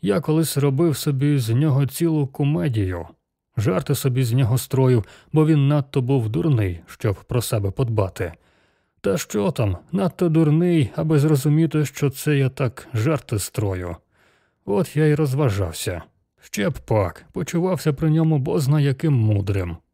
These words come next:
Він же робив усе, що я йому казав. Якби я сказав йому перейти по краю прірви, він перейшов би. Та за якийсь час це вже не було кумедним.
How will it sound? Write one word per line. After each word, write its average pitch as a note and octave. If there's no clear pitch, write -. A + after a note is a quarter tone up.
Він G3
же F3+
робив F3
усе, D3
що -
я C3+
йому C#3
казав. B2
Якби G#2+
я G2+
сказав G#2+
йому G#2
перейти A#2+
по G#2+
краю G2
прірви, D#3+
він F3+
перейшов A2+
би. F2+
Та G3+
за G3+
якийсь G3
час F#3
це F3+
вже D#3
не D#3+
було D#3
кумедним. F#2+